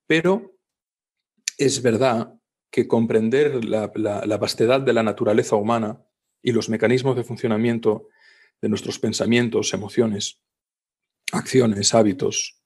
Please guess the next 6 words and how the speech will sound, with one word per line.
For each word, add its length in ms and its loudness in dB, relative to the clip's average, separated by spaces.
construcción 540 0
del 160 0
carácter 640 -4
y, 80 -6
sobre 240 2
todo, 460 0